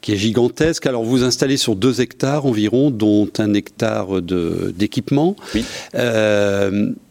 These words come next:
Speaker 1: vous espérez, euh, accueillir combien de personnes par an ?
Speaker 2: Alors, on a fait toute une série, comme vous en doutez, d'études de, de marché. Euh, nous avons une hypothèse haute et basse, hein, une hypothèse basse à quatre cent soixante-dix mille visiteurs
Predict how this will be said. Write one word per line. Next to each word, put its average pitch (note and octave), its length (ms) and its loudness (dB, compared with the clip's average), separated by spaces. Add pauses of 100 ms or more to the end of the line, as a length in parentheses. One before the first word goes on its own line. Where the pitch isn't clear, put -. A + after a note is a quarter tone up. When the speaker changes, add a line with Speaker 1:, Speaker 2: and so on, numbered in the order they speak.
(120)
Speaker 1:
vous C3 260 0
espérez, D3+ 480 2
euh, A#2 460 4 (260)
accueillir B2+ 460 0
combien A#2 200 0
de A2 60 -4
personnes A#2 460 -2
par G2+ 240 -4
an ? G#2+ 160 0 (420)
Speaker 2:
Alors, F#2+ 240 -2
on A2+ 120 -2
a A2+ 60 0
fait C3 320 0
toute - 240 -10
une G#2+ 100 0
série, A#2 300 -2
comme G2+ 160 -2
vous F2+ 160 -4
en G2 80 0
doutez, G2+ 260 -2
d'études F#2+ 340 -6
de, E2+ 360 -2
de E2+ 140 -4
marché. A#2+ 500 -2 (460)
Euh, F2+ 460 -2
nous G2+ 200 0
avons A2+ 220 0
une A#2+ 80 2
hypothèse A2+ 480 -2
haute C#3 260 -2
et G#2 100 -2
basse, F2+ 380 -4
hein, F2 180 -4
une F2+ 120 -4
hypothèse F#2 340 -4
basse G#2 260 -4
à E2 80 -4
quatre - 220 -6
cent - 160 -6
soixante-dix F#2+ 500 -4
mille F#2+ 200 -2
visiteurs F#2 600 -2